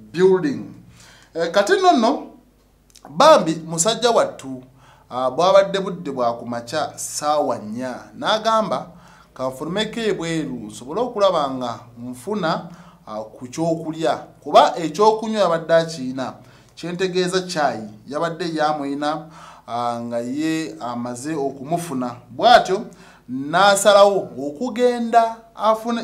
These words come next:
ky'ananywerako. Eh, bbomu awo yamusangidde, n'etulika, n'emukuba. Ababaddewo, ah,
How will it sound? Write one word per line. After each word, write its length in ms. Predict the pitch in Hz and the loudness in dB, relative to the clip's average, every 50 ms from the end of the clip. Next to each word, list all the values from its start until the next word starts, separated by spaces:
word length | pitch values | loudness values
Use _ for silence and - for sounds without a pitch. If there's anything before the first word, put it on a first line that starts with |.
| - - - | -8 -12 -8
ky'ananywerako. 1500 | - 196 220 285 302 294 302 294 294 294 285 269 277 285 285 285 277 277 277 277 285 269 277 - 285 269 247 - - - - _ _ _ _ _ _ _ _ _ _ - | -4 0 0 0 0 0 -2 -2 -2 -2 -4 -4 -4 -4 -4 -2 2 2 2 2 2 0 -2 0 2 2 2 0 -4 -12 -20 _ _ _ _ _ _ _ _ _ _ -14
Eh, 580 | 110 127 139 151 156 160 160 160 156 156 156 - - _ - | -8 -6 -4 -2 0 0 0 0 0 -2 -6 -12 -18 _ -12
bbomu 300 | 135 151 180 180 180 165 | -8 -6 -6 -4 -2 0
awo 260 | 151 139 131 127 131 | 0 0 0 -2 -2
yamusangidde, 1160 | 127 127 127 127 131 123 - - 160 160 160 165 151 135 123 110 110 113 135 139 143 143 139 139 - _ - | -4 -4 -4 -6 -6 -8 -6 -6 -4 -4 -4 -4 -6 -8 -10 -10 -12 -12 -10 -10 -10 -10 -14 -16 -20 _ -18
n'etulika, 680 | 117 123 135 139 139 - 147 143 139 139 - 151 147 139 | -16 -16 -16 -16 -16 -16 -16 -14 -16 -16 -14 -12 -12 -10
n'emukuba. 600 | 131 131 131 135 131 - - - 127 101 - - - - - - - - _ _ _ _ _ _ _ _ _ _ _ _ _ _ _ _ _ _ _ - | -10 -10 -10 -12 -14 -16 -12 -8 -8 -8 -8 -10 -18 -20 -20 -20 -20 -20 _ _ _ _ _ _ _ _ _ _ _ _ _ _ _ _ _ _ _ 2
Ababaddewo, 880 | 139 165 202 269 330 349 330 330 330 330 339 339 311 233 240 254 247 - - - - | 4 6 10 10 10 10 10 8 6 6 8 8 8 8 6 4 0 -6 -14 -8 -2
ah, 500 | 147 156 156 156 156 156 151 151 147 | 0 2 4 4 4 4 4 4 2